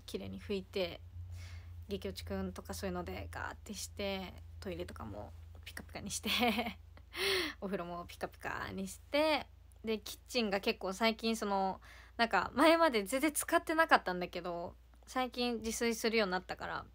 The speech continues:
それなりにやっぱ汚れるんですよね。うん。だから、あの、あれですね。あの、そういう汚れがついてるとことかを拭いて。で、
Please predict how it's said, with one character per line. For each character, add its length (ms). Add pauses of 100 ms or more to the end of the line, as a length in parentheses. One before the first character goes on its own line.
(120)
そ 140
れ 80
な 120
り 120
に 120
や 80
っ 20
ぱ 100
汚 280
れ 120
る 120
ん 60
で 80
す 120
よ 80
ね。 240 (240)
う 40
ん。 200 (840)
だ 80
か 120
ら、 120
あ 80
の、 320 (680)
あ 60
れ 120
で 100
す 140
ね。 220 (640)
あ 140
の、 140 (800)
そ 160
う 40
い 200
う 60
汚 100
れ 100
が 120
つ 180
い 60
て 100
る 80
と 120
こ 120
と 120
か 160
を 160 (540)
拭 40
い 60
て。 320 (640)
で、 420